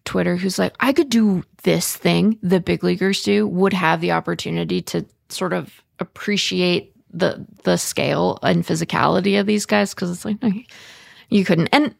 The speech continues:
there's a lot of different forms of athleticism on display, right? I think that's the other thing that's cool, is that you're not, it's not like everybody looks like Judge. So it is very neat to get to see the sort of different sorts of folks, uh, who are,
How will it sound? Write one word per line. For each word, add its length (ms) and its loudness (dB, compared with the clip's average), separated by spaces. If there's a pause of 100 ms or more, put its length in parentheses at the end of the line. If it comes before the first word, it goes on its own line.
(120)
there's 220 2
a 40 0
lot 240 2
of 140 -2
different 480 -2
forms 400 2
of 140 0
athleticism 840 0
on 160 0
display, 680 -2
right? 320 -2
I 80 -2
think 140 -2
that's 220 -2
the 120 -2
other 160 0
thing 180 -4
that's 180 -6
cool, 280 0
is 140 -4
that 180 -4
you're 160 -2
not, 360 0 (380)
it's 140 -4
not 60 4
like 160 4
everybody 360 0
looks 200 -4
like 160 -8
Judge. 440 0 (400)
So 220 0
it 100 2
is 380 0 (240)
very 440 0
neat 280 -2
to 100 -6
get 220 -4
to 100 -4
see 280 -4
the 440 0
sort 260 -4
of 220 -4
different 340 -2 (460)
sorts 240 2
of 100 -6
folks, 640 -2
uh, 380 0
who 200 -2
are, 360 -2